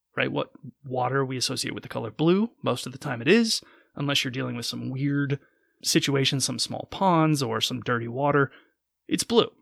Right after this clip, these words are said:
So wrapping it in a blue handkerchief makes sense if you want to be rid of it sooner. And who doesn't want that with their troubles, right? For them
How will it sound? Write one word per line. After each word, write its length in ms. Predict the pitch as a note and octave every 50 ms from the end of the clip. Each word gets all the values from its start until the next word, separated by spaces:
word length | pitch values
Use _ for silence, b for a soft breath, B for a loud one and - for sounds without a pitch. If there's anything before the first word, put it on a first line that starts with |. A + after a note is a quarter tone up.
| _ _ _ _ _ _ _ _ _ _ _ _ _ _ - -
So 140 | - - D3+
wrapping 300 | D3+ D#3+ E3+ E3+ E3 F3
it 80 | E3
in 120 | D#3 C#3+ C3+
a 40 | B2+
blue 500 | A2+ - C3 B2 C#3+ F3+ G#3+ A3+ G#3+ E3+
handkerchief 600 | D#3 F#3+ G#3+ G#3 D#3 C#3 - - B2 B2 - C#3
makes 220 | C#3+ C3+ C3 -
sense 320 | - - G#3 F#3 C#3+ -
if 80 | C#3 C3
you 80 | D3 C#3+
want 160 | D3+ C#3+ C#3+
to 40 | C3
be 100 | C#3 B2+
rid 160 | A#2+ C3+ C#3
of 100 | C3 A#2
it 100 | A2+ -
sooner. 480 | - - - C#3 A#2+ - - _ _ _ _ _ _ _ _ _ _ _ _ _ _ _ _ _ _ _ _ _ _ -
And 120 | - A#2+ B2
who 100 | E3 F3+
doesn't 260 | G3+ F3 F3 F3+ -
want 200 | D#3 E3 E3+ -
that 140 | C#3 - -
with 100 | C3 -
their 100 | A#2+ A2+
troubles, 480 | - - D3 C3+ - - - - - -
right? 260 | - B2 C3 D3 - -
For 100 | - B2
them 580 | C3 C3 C#3+ C#3+ C#3 C#3 C3+ B2+ B2 B2 _